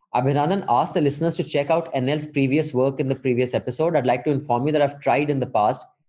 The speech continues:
And as much as I love the old, soon to be updated website, it isn't really suited for the task. N L's Twitter handle does a good job with its N L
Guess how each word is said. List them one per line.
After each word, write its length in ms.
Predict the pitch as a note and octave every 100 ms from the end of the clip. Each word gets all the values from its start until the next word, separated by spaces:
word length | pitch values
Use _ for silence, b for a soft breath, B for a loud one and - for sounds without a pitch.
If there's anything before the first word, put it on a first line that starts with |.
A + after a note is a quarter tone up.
| _
And 140 | B2+ C#3
as 140 | C3
much 180 | D3 E3
as 60 |
I 100 | D#3+
love 420 | B2 C3 E3 D3 - _ _
the 120 | C#3+ - -
old, 360 | D3 D#3 D#3+ -
soon 320 | - - D3+ D3
to 60 | C#3+
be 40 |
updated 420 | C3+ A#2 B2+ C3+ B2+
website, 480 | G#2+ - C3 E3 - _ _ _
it 120 | C#3
isn't 220 | D3+ F3 E3+
really 100 | E3+
suited 360 | - D3 C#3 D3
for 100 | C#3+
the 80 | B2
task. 360 | A#2+ C#3+ - - _ _ -
N 120 | C3+
L's 180 | D#3 D3+
Twitter 200 | D3 F3+
handle 320 | E3+ D3+ D#3+
does 160 | C#3 C3
a 60 | A2+
good 100 | D3+
job 260 | B2+ C3 C3+
with 140 | C3
its 160 | C#3 -
N 160 | C3+ B2
L 240 | C#3 C3+